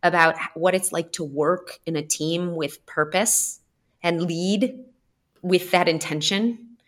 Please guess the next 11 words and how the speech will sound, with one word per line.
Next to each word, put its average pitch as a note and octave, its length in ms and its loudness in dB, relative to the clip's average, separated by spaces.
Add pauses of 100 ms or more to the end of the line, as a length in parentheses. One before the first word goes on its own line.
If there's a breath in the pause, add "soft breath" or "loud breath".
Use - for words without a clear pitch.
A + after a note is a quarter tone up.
(380 soft breath)
um, D#3 640 -2 (640 loud breath)
and, F3 360 0
and, E3 360 -2
and D#3+ 340 -2
how E3+ 260 4
growth E3+ 540 2
really E3+ 200 2
requires D#3 500 4
humility D#3+ 720 -2
and, C#3+ 340 -4
and D3 360 -6